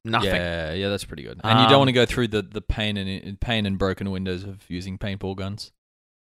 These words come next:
Speaker 1: Exactly. And, and the way it works is that, um, you shoot somebody and then it,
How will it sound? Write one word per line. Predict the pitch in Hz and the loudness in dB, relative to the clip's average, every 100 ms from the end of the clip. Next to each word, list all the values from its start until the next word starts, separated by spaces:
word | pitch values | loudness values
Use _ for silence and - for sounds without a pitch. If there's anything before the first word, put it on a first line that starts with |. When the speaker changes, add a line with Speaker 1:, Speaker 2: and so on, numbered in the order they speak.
| _ | _
Speaker 1:
Exactly. | 156 - 156 - 104 - | 0 2 2 2 -2 2
And, | 147 147 143 | 2 2 0
and | 160 147 | 0 2
the | 143 | 4
way | 165 | 4
it | 147 | 4
works | 131 135 - | 4 4 2
is | 117 | -2
that, | 127 120 - | 0 0 0
um, | 127 117 120 113 | 0 0 -2 -6
you | 135 131 | -2 2
shoot | - 208 | 2 2
somebody | - 123 110 110 135 | 2 0 2 2 2
and | 117 127 | 2 2
then | 127 | 2
it, | 120 - | 0 -2